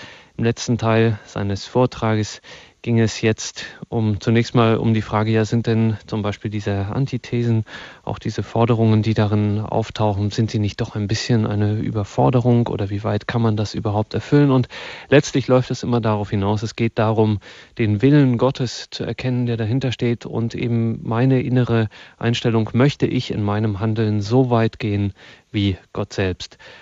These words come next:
Es ist eine ganz andere Frage, ob mir das dann im Einzelfall gelingt oder nicht, aber möchte ich das in meinem inneren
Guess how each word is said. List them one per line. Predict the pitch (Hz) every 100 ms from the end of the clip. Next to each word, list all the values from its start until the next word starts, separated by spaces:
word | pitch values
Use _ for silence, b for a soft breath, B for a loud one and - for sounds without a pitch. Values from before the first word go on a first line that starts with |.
| B _
Es | -
ist | 117 113
eine | 107
ganz | 104 101
andere | 110 104 95
Frage, | - - 135 127
ob | 107
mir | 101
das | 95
dann | - 104
im | 98 101
Einzelfall | 95 - 101 - 95
gelingt | 104 107 107
oder | 107 98
nicht, | 101 117
aber | 123 107
möchte | 107 123 - 123
ich | -
das | 113 107
in | 113
meinem | 101 101 101
inneren | 107 117 113 107 101